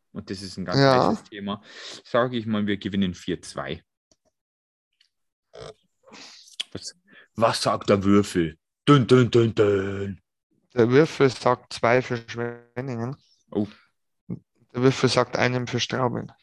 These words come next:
Speaker 1: Uh. Treffen wir
Speaker 2: Das
Speaker 1: also nicht gut.
Speaker 2: das würde ungefähr, äh, meinem Magengefühl,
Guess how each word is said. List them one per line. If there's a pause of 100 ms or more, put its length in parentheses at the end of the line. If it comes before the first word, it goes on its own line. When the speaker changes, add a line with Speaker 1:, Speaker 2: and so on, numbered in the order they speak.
Speaker 1:
Uh. (1900)
Treffen
wir
Speaker 2:
Das
Speaker 1:
also
nicht
gut. (680)
Speaker 2:
das
würde
ungefähr, (100)
äh,
meinem
Magengefühl,